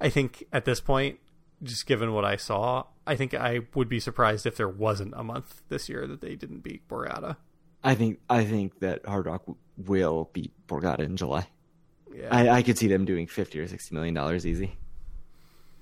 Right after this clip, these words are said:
Speaker 2: Like, it's just the excitement around that property seems insane. I, I think they're gonna do insane numbers. Like,
Speaker 1: Mm-hmm.
Speaker 2: weekday numbers is gonna be so hard to beat. And I don't know, I think they're gonna do huge, huge gambling revenue in July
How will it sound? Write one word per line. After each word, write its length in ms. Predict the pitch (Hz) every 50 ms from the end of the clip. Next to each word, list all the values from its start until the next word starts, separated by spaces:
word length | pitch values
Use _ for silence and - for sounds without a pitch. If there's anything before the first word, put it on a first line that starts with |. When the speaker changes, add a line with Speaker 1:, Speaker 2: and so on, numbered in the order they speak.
| -
Speaker 2:
Like, 160 | - 104 107 -
it's 120 | 110 -
just 140 | - 113 117
the 80 | 131 127
excitement 420 | 110 - - 120 113 110 104 95
around 160 | 95 92 92 90
that 140 | 87 82 -
property 380 | - 82 80 - 87 90 85
seems 320 | 85 - 87 82 90 85 85
insane. 480 | 82 90 - - 76 82 87 85 76
I, 340 | - 87 101 95 73 87 101
I 60 | 101
think 320 | 95 - - 92 82 - -
they're 160 | 85 80 80
gonna 180 | - 73 82
do 380 | 90 - 87 80 80 80 85 87 - - _ _ _ _ -
insane 500 | 120 110 98 - - 113 101 85 78 82
numbers. 560 | 80 76 76 73 78 78 80 85 - - -
Like, 180 | - 85 101 131
Speaker 1:
Mm-hmm. 200 | 110 104 107 107
Speaker 2:
weekday 360 | 117 110 - - 113 104 98
numbers 680 | 95 92 95 95 87 87 87 90 90 85 82 - - - _ _ - _ _
is 160 | - 98 95 -
gonna 160 | 101 92 87
be 80 | 90
so 280 | 87 - - - 80 80
hard 200 | 82 90 85 80
to 80 | 82 80
beat. 320 | - 80 80 - - - _ _ - -
And 320 | 92 92 82 85 80 87 92 - - - - - - - - - - - - - -
I 80 | - 87
don't 140 | 92 87 82
know, 80 | 85 87
I 100 | 92 98
think 200 | - 101 82 -
they're 140 | 92 90
gonna 340 | 82 85 78 80 82 82 78 - - - _ - - - - - -
do 120 | - 90 82
huge, 540 | 82 - - - 98 90 87 87 85 -
huge 220 | - 87 85 78 -
gambling 340 | - 62 69 87 90 87 87
revenue 460 | 80 78 85 95 90 87 80 80 80
in 120 | 80 82
July 460 | 95 90 80 80 80 82 80 82 -